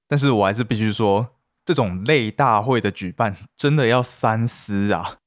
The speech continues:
尤其是如果你是那个主办方，你还不是那个要上台演出的人，请你替那个要准备面对尴尬的人着想。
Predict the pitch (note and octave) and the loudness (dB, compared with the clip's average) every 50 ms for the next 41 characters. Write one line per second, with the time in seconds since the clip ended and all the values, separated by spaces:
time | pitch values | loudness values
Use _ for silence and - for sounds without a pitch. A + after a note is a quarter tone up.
0 | _ _ _ - B2+ B2+ B2 - C3 A#2+ - D#3+ C#3 A#2+ G#2+ G2+ A2+ C3+ D3 E3 | _ _ _ -4 -2 -2 0 0 0 0 2 2 2 2 0 0 0 0 0 2
1 | F#3 G3 C#3+ A2+ G#2 G2+ G2 F#2 - D3 D3 D3 C3 B2+ - - G#2 E2+ - - | 2 2 0 0 -2 -4 -6 -4 -2 0 0 0 0 -2 -6 -6 -10 -6 -2 0
2 | B2 G#2+ G#2 G2 A2+ G2+ F#2+ G2+ G#2+ _ _ _ _ - C3 B2 G#2+ A2 A2 A2+ | 0 0 0 0 -2 -2 -2 -2 -6 _ _ _ _ -2 -2 0 0 0 0 0
3 | A2+ - C#3 B2 C#3+ D3+ D3+ D3 D3 D3 - A#2+ A2+ B2+ D3 - - - E3+ D3 | 0 0 0 0 2 2 2 2 2 2 0 0 0 0 0 0 0 -2 -2 -2
4 | A#2+ - - A2+ G2+ A2 A2 G#2 E2+ E2+ - - B2 A2 G2+ A2+ G2 F2+ F#2 D#2+ | -2 -2 -2 -2 0 0 0 -2 -2 -2 -2 -2 0 0 0 0 0 -2 -2 -4
5 | - F2 - _ _ _ _ _ - - - A#2+ B2+ C#3+ C3+ G#2 F2 - - D3 | -4 -6 -6 _ _ _ _ _ -6 -2 0 2 2 2 2 0 -2 -2 -2 0
6 | C#3 B2+ B2+ B2+ - G#2+ G2+ C3 D3+ - - A#3 G3 F#3 F2+ - D3+ D3 B2 A#2+ | 0 0 0 0 0 0 0 0 0 -2 -2 -4 -2 -2 -2 0 0 0 0 2
7 | B2+ D3 E3 C#3+ B2 - D3+ C#3 - _ - - C#3 C#3 C#3+ C3+ D3 C#3 A#2 - | 2 2 2 2 2 2 0 0 0 _ -2 0 0 2 2 2 0 0 -2 0
8 | G2 F#2+ F#2 F#2+ G2 - - F#2 F2 F#2+ - - - G#2 D#2+ - G#2+ | 0 -2 0 -2 -2 -2 -2 0 0 0 0 -2 -2 -4 -4 -6 -10